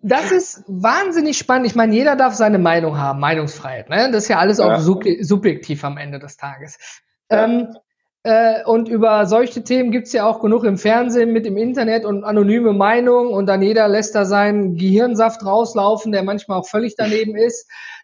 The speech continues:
Speaker 1: Ähm, es polarisiert. Ich meine, man kann ja aus schlechter oder polarisierender Werbung, ist ja auch ein marketingstrategischer <laughs> Punkt am Ende, war jetzt bei dir nicht so geplant,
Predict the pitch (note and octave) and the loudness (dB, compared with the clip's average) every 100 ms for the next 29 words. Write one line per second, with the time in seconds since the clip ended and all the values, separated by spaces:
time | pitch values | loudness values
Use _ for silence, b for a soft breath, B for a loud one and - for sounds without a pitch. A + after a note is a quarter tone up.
0 | - G3+ A3+ - G#3+ G3+ - C4+ C4+ B3 | -2 0 0 -4 -6 -4 0 2 4 2
1 | G3 F#3 G3 D3 - - F#3+ G#3+ A3+ A3+ | 2 2 2 0 -10 -14 -2 0 0 -2
2 | G#3+ A#3+ C#4 B3 A3 G#3+ - B3 C#4 - | -2 -2 -2 -2 -2 -2 -4 -2 -2 0
3 | D4 D#4 D#4+ F4+ - _ F#3+ F#3 F#3 A#3 | 0 2 2 -2 -8 _ 0 0 2 2
4 | A#3 A3 E3 G#3+ C#4 D4 C4+ B3+ C4+ C4 | 4 2 0 2 2 2 0 0 0 0
5 | C#4+ D#4+ D#4+ A#3+ G#3+ G#3+ F#3 F3+ F3+ G#3+ | 0 -2 -4 -10 -8 -4 -2 0 0 0
6 | A#3 C4+ D4 - C#4 C4+ C4+ C#4 C4 - | -4 -6 -6 -4 -6 -4 -2 -2 -2 -2
7 | C4 C4+ C4+ - C#4 A#3+ B3 D4 A#3+ A#3 | -2 0 -2 -2 -2 0 0 0 2 2
8 | A#3 - G#3 G#3+ C#4 C#4 A3 G3 F#3 G#3+ | 2 0 0 2 0 0 0 -2 0 2
9 | A3+ D#4 | 4 2